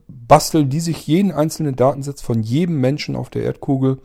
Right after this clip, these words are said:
zusammen. Automatisch brauchen die nichts für tun. Und das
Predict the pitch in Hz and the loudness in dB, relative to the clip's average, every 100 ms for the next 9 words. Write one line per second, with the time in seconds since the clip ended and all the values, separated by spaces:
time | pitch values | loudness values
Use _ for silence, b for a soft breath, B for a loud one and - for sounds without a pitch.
0 | b b b - 113 107 123 180 208 - | b b b -10 -4 4 6 6 0 0
1 | - 196 196 185 165 127 - 101 135 151 | 0 2 2 2 2 0 -2 0 0 -2
2 | - - 139 139 175 190 b b b b | -6 -12 -6 -2 -2 -4 b b b b
3 | 131 - | -6 -6